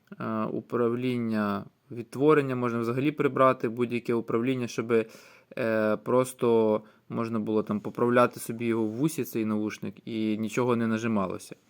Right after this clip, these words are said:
От, ну, це кому як, кому, ку-, хто для чого використовує, як, як лівий, так і правий налаштовується. От, е, налаштовується аудіо, тут, власне, еквалайзер, можна перемикати, куди яка гучність буде,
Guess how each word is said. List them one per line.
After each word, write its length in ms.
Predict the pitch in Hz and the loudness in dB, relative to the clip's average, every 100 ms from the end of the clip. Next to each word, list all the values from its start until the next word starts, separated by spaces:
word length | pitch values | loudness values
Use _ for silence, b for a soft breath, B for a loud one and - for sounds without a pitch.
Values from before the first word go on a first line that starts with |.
| B B B B | B B B B
От, 260 | - 110 160 | -4 -4 -2
ну, 80 | 170 | -2
це 140 | 185 | -2
кому 280 | 180 175 156 | 0 2 4
як, 280 | 127 101 - | 4 2 0
кому, 400 | 147 160 127 - | -2 -2 -4 -4
ку-, 260 | 156 143 | -2 -2
хто 260 | - - 170 | -2 0 2
для 140 | 139 | 0
чого 260 | 135 151 139 | 0 2 2
використовує, 800 | 127 127 120 - 104 95 95 - | 2 0 -2 -2 -2 0 -2 -2
як, 220 | 113 - | -4 -2
як 240 | 123 120 | -4 -2
лівий, 240 | 165 165 123 | 0 2 2
так 220 | 110 107 | 0 -4
і 40 | |
правий 320 | - 113 104 104 | -2 2 2 2
налаштовується. 840 | 104 107 170 165 139 131 - 123 - B B B B B B B B | 0 -2 -2 0 0 0 -4 -8 -10 B B B B B B B B
От, 580 | - 123 117 107 - - | -2 2 4 2 -2 -2
е, 440 | 113 107 104 104 101 98 104 _ - - | 0 2 2 2 0 -4 -8 _ -18 -4
налаштовується 680 | 123 127 - 147 123 - 127 | 0 2 4 4 4 2 4
аудіо, 500 | 147 156 143 131 123 | 6 6 6 4 2
тут, 200 | 113 123 | -2 0
власне, 420 | 120 117 120 107 | 2 2 0 -6
еквалайзер, 640 | - 123 143 147 131 123 | -2 4 6 6 4 0
можна 420 | 110 113 110 104 98 _ _ | 0 -2 -2 -4 -6 _ _
перемикати, 720 | - 110 107 107 113 107 104 | -2 0 0 0 0 0 -2
куди 440 | - 113 110 117 107 | -6 -6 -2 2 2
яка 380 | 104 - 104 104 | 2 0 0 0
гучність 640 | - 107 117 170 - 147 131 | -4 -6 -2 -2 -2 -4 -4
буде, 420 | 135 131 123 | -4 0 0